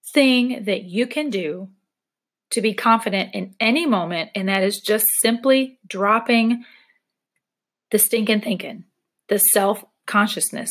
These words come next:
Stop being so self-conscious about what others think of you, which is probably not even happening,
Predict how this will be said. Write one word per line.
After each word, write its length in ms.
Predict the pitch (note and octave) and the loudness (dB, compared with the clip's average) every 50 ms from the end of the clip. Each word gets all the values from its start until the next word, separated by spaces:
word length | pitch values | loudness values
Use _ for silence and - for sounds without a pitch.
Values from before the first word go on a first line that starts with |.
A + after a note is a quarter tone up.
| - - | -4 -2
Stop 360 | - A#3 G#3 A3 A3+ - A3 | 2 4 4 4 2 2 0
being 300 | G3+ A#3 A3 G#3+ G#3+ G#3 | 0 2 2 4 2 2
so 320 | G#3 - - G3+ G#3+ A#3+ B3 | 2 4 4 6 6 4 4
self-conscious 960 | - - A3+ G#3+ G#3+ G#3+ - - - - B3+ C4+ D4 C#4+ - - - - - - - _ - - - _ _ _ _ _ _ _ _ _ _ _ _ - | 2 -2 -2 -2 -2 -4 -8 -12 -4 0 2 2 2 2 -2 -6 -6 -6 -8 -12 -14 _ -20 -20 -20 _ _ _ _ _ _ _ _ _ _ _ _ -8
about 280 | G3 - G#3+ G#3 G3+ G3 | -4 0 2 2 2 4
what 180 | G3 G#3 G3+ - | 2 2 0 0
others 380 | - G#3+ A3+ C4+ D4 C#4+ C4+ - - - - | 0 2 4 4 4 4 2 0 -6 -6 -2
think 240 | - D4 E4 - C#4+ | -2 -2 -2 -2 -4
of 160 | A#3+ G#3 G3+ | -4 -4 -4
you, 440 | F#3+ F#3 E3+ E3 E3 F3+ G#3 G3+ _ _ _ _ _ _ _ _ _ _ _ _ _ _ _ _ _ _ _ _ _ _ _ _ _ _ _ _ _ _ _ _ _ _ _ _ _ _ _ _ - | -4 -4 -2 -2 -4 -6 -8 -12 _ _ _ _ _ _ _ _ _ _ _ _ _ _ _ _ _ _ _ _ _ _ _ _ _ _ _ _ _ _ _ _ _ _ _ _ _ _ _ _ 0
which 200 | C4 C#4 C4+ B3+ | 0 2 2 0
is 100 | A#3+ - | -4 -2
probably 360 | - C4+ C#4+ D4 A#3 A3 G#3 | 2 2 2 4 2 2 0
not 180 | G#3+ G#3+ G#3+ | 2 0 0
even 160 | G#3 G3 F3+ F3 | -2 -4 -6 -8
happening, 640 | F3 G3+ A3 G#3+ - F#3 D#3+ D3 D3 D3+ G3+ | -6 -4 -4 -4 -6 -10 -16 -16 -16 -18 -18